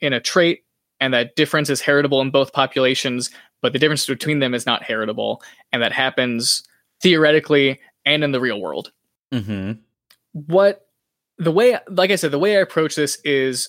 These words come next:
Speaker 1: is the way that the field of evolutionary biology approaches these types of questions. So the, the first is the null hypothesis is just sort of that it's, it's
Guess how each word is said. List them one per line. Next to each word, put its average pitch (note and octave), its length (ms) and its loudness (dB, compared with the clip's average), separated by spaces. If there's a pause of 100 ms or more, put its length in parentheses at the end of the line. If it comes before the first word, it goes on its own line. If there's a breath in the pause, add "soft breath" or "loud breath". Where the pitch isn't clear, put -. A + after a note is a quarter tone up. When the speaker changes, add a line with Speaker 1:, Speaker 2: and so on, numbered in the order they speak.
Speaker 1:
is C3+ 220 -4
the C3 100 -4
way C#3+ 380 2
that C3 580 0 (760)
the C#3 100 0
field F3 380 2
of D#3+ 100 0
evolutionary D3+ 500 0
biology C3 400 2
approaches A#2+ 480 -6
these A2+ 180 -6
types - 220 -8
of - 80 -16
questions. - 460 -10
So A#2+ 100 -4
the, A#2 240 -8
the E3 80 -4
first B3 400 0 (100)
is C#3 460 -2 (920 soft breath)
the D3+ 140 -2
null F#3+ 240 2
hypothesis D3+ 640 0
is B2+ 160 -6
just C3+ 200 0
sort C#3 180 2
of C3 100 0
that C3 140 0
it's, B2 260 -6
it's - 340 -4